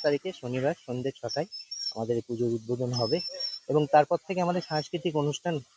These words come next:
শুরু হয়ে যাবে। বিভিন্ন ধরনের সাংস্কৃতিক অনুষ্ঠান আছে, পুরুলিয়ার ছৌ নৃত্য আছে এবং বহিরাগত শিল্পীর সময় সাংস্কৃতিক অনুষ্ঠান আছে এবং স্থানীয় শিল্পীদের বিশেষ বিশেষ অনুষ্ঠান আছে, প্রতিযোগিতা আছে, মহিলাদের দ্বারা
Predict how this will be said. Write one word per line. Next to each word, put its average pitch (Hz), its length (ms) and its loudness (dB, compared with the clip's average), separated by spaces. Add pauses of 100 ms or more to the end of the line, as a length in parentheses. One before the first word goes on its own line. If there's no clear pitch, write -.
শুরু - 400 0
হয়ে 113 120 2
যাবে। 90 180 -2 (100)
বিভিন্ন 202 320 6
ধরনের 202 180 4
সাংস্কৃতিক 160 480 0
অনুষ্ঠান 143 320 0
আছে, 135 200 -6
পুরুলিয়ার 147 400 8
ছৌ 123 180 -4
নৃত্য 123 280 -4
আছে 113 240 0 (600)
এবং 120 320 2 (100)
বহিরাগত 127 420 6
শিল্পীর 123 360 -4
সময় 120 360 -4
সাংস্কৃতিক 123 460 -12
অনুষ্ঠান 117 400 -10
আছে - 180 -16 (440)
এবং 127 200 0
স্থানীয় 151 440 0
শিল্পীদের 139 500 0
বিশেষ 139 340 -4
বিশেষ 143 320 -6
অনুষ্ঠান 127 420 -10
আছে, 123 300 -12
প্রতিযোগিতা 180 560 0
আছে, 135 160 -2
মহিলাদের 180 640 4
দ্বারা 175 260 0